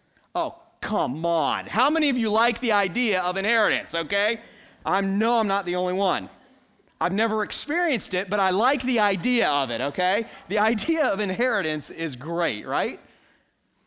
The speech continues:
Well, what Paul is talking about here is not material inheritance. It's not monetary inheritance. He's talking about spiritual inheritance, and the focus of this verse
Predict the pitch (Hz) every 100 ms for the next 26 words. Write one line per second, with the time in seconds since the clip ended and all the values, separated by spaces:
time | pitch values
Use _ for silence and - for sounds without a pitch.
0 | _ - 226 247 254 - 269 320 349 285
1 | - 269 294 294 196 151 131 117 135 -
2 | - - 160 165 160 156 131 151 175 190
3 | 190 - - _ _ _ _ _ _ _
4 | _ - 160 - - 240 220 175 135 123
5 | 123 117 127 185 - - _ _ _ _
6 | _ 147 - 160 151 147 156 180 196 -
7 | 135 113 107 107 107 104 110 113 - _
8 | - 147 180 233 202 156 - - 196 202
9 | 214 160 135 127 202 196 143 131 - 175
10 | 165 - 240 254 208 - 165 156 - 220
11 | 220 -